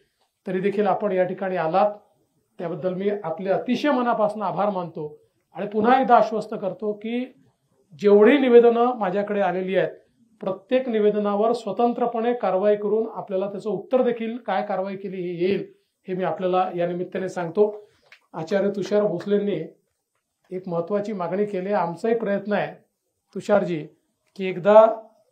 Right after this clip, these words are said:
मोदीजींनी इथे यावं आणि मोदीजींशी मागे बोलणं आलं, त्यांची देखील इच्छा आहे, फक्त आता पांडुरंग कधी बोलवतात हे महत्त्वाचं आहे, कारण शेवटी पांडुरंगांच्या मनात असल्याशिवाय कोणीच इथे येऊ शकत नाही.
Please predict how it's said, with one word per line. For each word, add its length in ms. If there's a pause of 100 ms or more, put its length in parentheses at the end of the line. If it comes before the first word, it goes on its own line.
(120)
मोदीजींनी 580
इथे 240
यावं 340 (720)
आणि 260
मोदीजींशी 640
मागे 280
बोलणं 260
आलं, 160
त्यांची 300
देखील 240
इच्छा 300
आहे, 120 (600)
फक्त 200
आता 160
पांडुरंग 640
कधी 220
बोलवतात 760 (760)
हे 120
महत्त्वाचं 500
आहे, 80
कारण 280
शेवटी 500 (560)
पांडुरंगांच्या 720
मनात 340
असल्याशिवाय 640 (480)
कोणीच 300
इथे 180
येऊ 200
शकत 360
नाही. 260